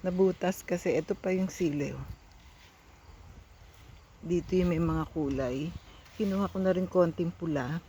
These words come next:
Pero antayin ko siyang maging pula ng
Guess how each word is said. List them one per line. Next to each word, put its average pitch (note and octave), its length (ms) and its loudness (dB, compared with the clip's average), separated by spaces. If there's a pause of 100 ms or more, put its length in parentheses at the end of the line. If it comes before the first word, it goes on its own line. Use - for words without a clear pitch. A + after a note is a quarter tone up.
(540)
Pero G3 240 4
antayin F#3+ 400 6
ko G#3 80 0
siyang F#3+ 520 2
maging E3 520 2
pula D3 400 0 (800)
ng E3 160 0